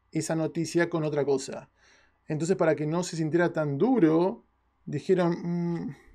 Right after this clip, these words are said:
esto de Trench, la verdad, como que tampoco nos cierra demasiado". Ya de una manera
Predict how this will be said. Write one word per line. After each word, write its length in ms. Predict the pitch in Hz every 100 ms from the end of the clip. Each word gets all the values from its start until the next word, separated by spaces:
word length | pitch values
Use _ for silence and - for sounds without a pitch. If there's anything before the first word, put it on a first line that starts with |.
| - -
esto 280 | 220 226
de 160 | 175 151
Trench, 560 | 143 202 202 202 - -
la 140 | 139
verdad, 260 | 139 170 185
como 220 | 170 131
que 80 | 135
tampoco 400 | 143 139 - 170
nos 160 | 131
cierra 360 | - 175 175 160
demasiado". 840 | 139 123 - 190 185 185 185 185 - - - - - - - - - - - _ -
Ya 240 | 156 190
de 60 | 190
una 140 | 196
manera 640 | 180 175 175 185 170 143